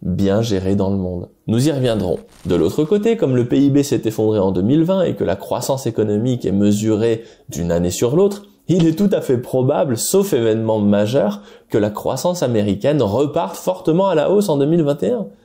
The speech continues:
Cela devrait aussi être le cas de l'Europe, mais cela sera surtout vrai aux U S A, car c'est un pays qui est toujours très rapide pour se relever d'une crise. Le marché de l'emploi est plus souple,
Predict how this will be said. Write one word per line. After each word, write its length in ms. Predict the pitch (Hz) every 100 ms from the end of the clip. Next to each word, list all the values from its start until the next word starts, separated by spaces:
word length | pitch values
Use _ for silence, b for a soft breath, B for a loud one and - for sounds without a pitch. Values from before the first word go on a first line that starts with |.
| B
Cela 320 | - 131 127
devrait 320 | 131 135 135 160
aussi 280 | 202 208
être 240 | 220 - 151
le 100 | 131
cas 160 | 147
de 80 | 123
l'Europe, 440 | 110 101 123 - - b b
mais 140 | 117
cela 280 | 127 156 156
sera 300 | 160 143 131
surtout 340 | 131 147 -
vrai 220 | 127 147 165
aux 120 | 127
U 260 | 120 208
S 200 | 170 -
A, 200 | - - b b -
car 140 | -
c'est 200 | 113 104
un 100 | 104
pays 400 | 104 131 113 135
qui 140 | -
est 140 | 113 -
toujours 520 | 175 127 143 - _
très 220 | - 254
rapide 480 | 202 147 - 123 135
pour 140 | - -
se 100 | -
relever 400 | 101 104 101 107
d'une 180 | 101
crise. 400 | 95 - 85 101 - - B B -
Le 100 | 87
marché 320 | 95 123 120
de 80 | 107
l'emploi 400 | 107 117 147 131
est 80 | 101
plus 160 | 104
souple, 420 | 104 - 156 -